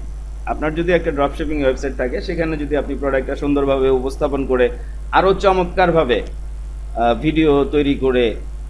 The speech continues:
কাস্টমারের সামনে উপস্থাপন করেন, এটা একটা নতুন ধরনের product। আর dropshipping এর main মূলই হচ্ছে আপনাকে প্রয়োজনীয় product, মানে মানুষের প্রয়োজনও লাগে, সচরাচর সব সময় লাগে, অথবা gift item,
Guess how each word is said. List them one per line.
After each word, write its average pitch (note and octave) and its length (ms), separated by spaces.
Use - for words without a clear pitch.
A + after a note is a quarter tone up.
কাস্টমারের D#3 420
সামনে D#3 260
উপস্থাপন C#3+ 580
করেন, C3+ 320
এটা G#3+ 260
একটা G#3+ 180
নতুন A3+ 380
ধরনের A3 400
product। C3+ 420
আর C#3 160
dropshipping G3+ 560
এর A3 100
main G3 440
মূলই G#3 340
হচ্ছে A#3 260
আপনাকে G3+ 560
প্রয়োজনীয় A3+ 540
product, G#3 520
মানে C3+ 200
মানুষের F3 380
প্রয়োজনও G3+ 440
লাগে, G3 340
সচরাচর F#3+ 480
সব F3+ 220
সময় G3+ 300
লাগে, F3+ 340
অথবা F3 340
gift F3+ 320
item, F#3 380